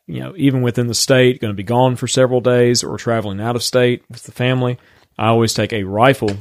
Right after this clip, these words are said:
with me in the vehicle, 'cause rifles aren't a big deal to go across state lines. Most of the places we travel, you know, got hidey holes in the vehicles.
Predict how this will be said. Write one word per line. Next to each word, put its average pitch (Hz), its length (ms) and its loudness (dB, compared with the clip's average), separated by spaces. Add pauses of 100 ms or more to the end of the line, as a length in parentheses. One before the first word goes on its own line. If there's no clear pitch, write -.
(100)
with 113 260 -2
me 101 240 -4 (240)
in 113 140 -2
the 104 60 0
vehicle, 101 360 0
'cause 107 280 -2
rifles 143 600 2 (460)
aren't 127 180 4
a 113 40 0
big 107 140 2
deal 117 200 4
to 110 80 2
go 110 160 2
across 107 320 -2
state 110 220 0
lines. 107 500 -2
Most 107 240 -2
of 104 80 -6
the - 20 -20
places 101 320 -2
we 104 100 -6
travel, 104 520 0 (440)
you 110 120 -2
know, 107 240 2
got 107 220 -2
hidey 110 280 2
holes 107 300 0
in 110 60 -2
the 107 60 -4
vehicles. 104 520 -2